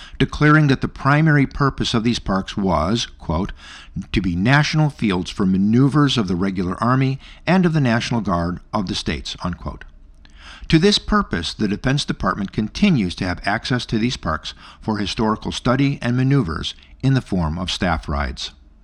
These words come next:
From then until the present day, the staff ride consists of three main components: a preliminary study, field study, and integration. The preliminary study is doing your homework.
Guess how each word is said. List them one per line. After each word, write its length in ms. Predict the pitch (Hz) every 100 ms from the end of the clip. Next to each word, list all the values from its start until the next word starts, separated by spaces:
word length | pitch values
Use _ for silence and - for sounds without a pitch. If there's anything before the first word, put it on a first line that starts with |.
| - - - - - - - - - - - -
From 320 | - 120 123
then 240 | 131 170 165
until 260 | 143 127
the 100 | 110
present 400 | - 101 98 92
day, 360 | 139 147 71 73 - - - -
the 100 | 123
staff 480 | - 156 151 165 120
ride 280 | 113 107
consists 500 | - 101 - 104 -
of 160 | - 90
three 480 | - 110 139 139 135
main 360 | 113 107 101 92
components: 640 | 101 - 82 78 - - - - - - -
a 80 | -
preliminary 640 | - 104 95 127 143 139
study, 460 | 139 - 90 85 117 - - - -
field 440 | - - 160 113 90
study, 380 | - 76 80 - _ - - -
and 160 | 120
integration. 640 | 101 90 92 104 - 78 - - - - - - - - - - -
The 100 | 135
preliminary 640 | - 127 123 185 190 160 139
study 400 | - 101 95 101
is 120 | 101
doing 320 | 87 104 92
your 160 | 95 82
homework. 520 | 87 82 73 -